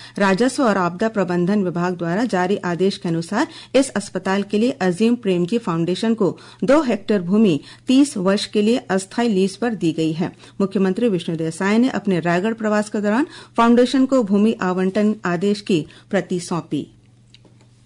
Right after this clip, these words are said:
प्रदेश के जनजातीय गांवों तक सरकारी योजनाओं का लाभ पहुंचाने के लिए कल अठारह मई से जन भागीदारी सबसे दूर सबसे पहले अभियान शुरू होगा। पच्चीस मई तक चलने वाला यह अभियान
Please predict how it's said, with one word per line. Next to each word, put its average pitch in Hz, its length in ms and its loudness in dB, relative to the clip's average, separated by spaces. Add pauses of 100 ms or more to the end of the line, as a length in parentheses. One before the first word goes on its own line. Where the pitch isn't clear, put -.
(640)
प्रदेश 285 320 4
के 359 160 4
जनजातीय 254 600 6
गांवों 196 280 2
तक 240 220 -2
सरकारी 202 600 0
योजनाओं 190 540 2
का 208 100 -2
लाभ 170 300 0
पहुंचाने 214 420 0
के 220 120 -2
लिए 247 200 2 (260)
कल 277 140 2
अठारह 214 500 0
मई 208 180 2
से 277 260 0 (220)
जन 277 260 6
भागीदारी 208 640 2
सबसे 254 420 -2
दूर 202 260 2
सबसे 208 340 -6
पहले 208 360 0 (220)
अभियान 202 400 2
शुरू 180 280 0
होगा। 160 340 -2 (300)
पच्चीस 208 440 0
मई 185 140 0
तक 233 180 -2
चलने 214 340 0
वाला 220 220 0
यह 202 200 2
अभियान 180 460 -2